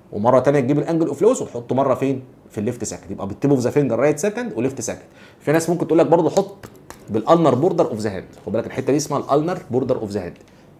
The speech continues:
مره بسيف الايد هنا ومره بسيف الايد هنا، يبقى مره على الرايت سكند ومره على الليفت سكند. وصلت؟ وهنعمل الكلام ده على ح-، على، على بيشنت ان شاء الله وسجلنا الفيديو باذن الله. يبقى انا بجيب الاول سوبرا ستيرنال انجل اوف لويس، تمام؟ وهنا الرايت سكند، تيب اوف ذا فينجر،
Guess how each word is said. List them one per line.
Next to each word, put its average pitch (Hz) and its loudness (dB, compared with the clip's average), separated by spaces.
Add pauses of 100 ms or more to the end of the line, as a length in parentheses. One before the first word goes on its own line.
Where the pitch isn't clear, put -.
(140)
مره 131 6
بسيف 147 0
الايد 151 4
هنا 233 0 (280)
ومره 131 4
بسيف 123 -4
الايد 98 -8
هنا، 87 -18 (420)
يبقى 104 -4
مره 135 4
على 127 6
الرايت 143 4
سكند 233 -4 (120)
ومره 127 2
على 139 4 (320)
الليفت 107 -4
سكند. - -10 (240)
وصلت؟ 147 -2
وهنعمل 135 2
الكلام 156 -2
ده 139 2
على 104 -2
ح-، - -10
على، 104 -6
على 101 -8
بيشنت 135 -4
ان 110 -8
شاء 131 -4
الله 151 0
وسجلنا 123 -4
الفيديو 117 -2
باذن 107 -6
الله. 104 -4 (360)
يبقى 117 2
انا 120 4
بجيب 143 4
الاول 143 4
سوبرا 156 2
ستيرنال 170 -2
انجل 156 0
اوف 127 -6
لويس، - -4 (640)
تمام؟ 170 4 (580)
وهنا 151 4
الرايت 127 4
سكند، 147 0 (420)
تيب 139 4
اوف 139 2
ذا 131 4
فينجر، 135 0